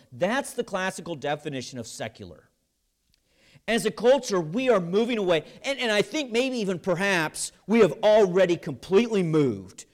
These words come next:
from any consideration of the eternal perspective and are only focused on the here and now.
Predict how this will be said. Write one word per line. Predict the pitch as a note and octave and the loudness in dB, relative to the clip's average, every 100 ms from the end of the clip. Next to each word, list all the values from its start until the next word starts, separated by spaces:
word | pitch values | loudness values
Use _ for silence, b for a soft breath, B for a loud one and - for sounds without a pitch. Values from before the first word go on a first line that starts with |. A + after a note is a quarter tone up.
| b | b
from | - E3 - | -2 -2 0
any | G#3 C4 C#4 | -2 0 -2
consideration | A#3 G3+ G3 E3+ D3 C#3 D3 D3+ | -4 -2 0 0 0 -2 -6 -8
of | C#3 | -8
the | C3 B2+ | -6 -8
eternal | - D3+ D3 B2+ | -8 -6 -6 -6
perspective | B2 - - A2 - G2+ - b b b D#3 | -10 -10 -10 -10 -10 -18 -18 b b b -8
and | E3+ | 0
are | E3+ F3+ | 4 4
only | G3 A#3+ B3 | 4 4 2
focused | G3+ F#3+ F3 D#3+ C#3 - | 2 2 2 2 -6 -6
on | D3 C3+ | -8 -8
the | A2+ | -8
here | - F#3+ D3 C#3+ D3 | -8 -4 -2 -2 -4
and | B2+ A#2 | -10 -12
now. | G#2+ E2+ D#2+ | -12 -14 -18